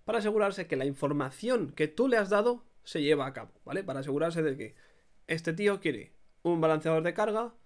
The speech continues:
que haga referencia con este servidor web y a su vez quiere una alerta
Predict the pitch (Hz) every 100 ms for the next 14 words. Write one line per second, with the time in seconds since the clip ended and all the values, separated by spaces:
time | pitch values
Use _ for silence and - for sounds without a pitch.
0 | - - - _ - 135 131 - 147 139
1 | 143 143 147 139 101 - 117 113 110 -
2 | 123 - 120 120 127 139 165 254 269 269
3 | - 214 185 180 185 180 175 165 156 147
4 | 226 233 233 240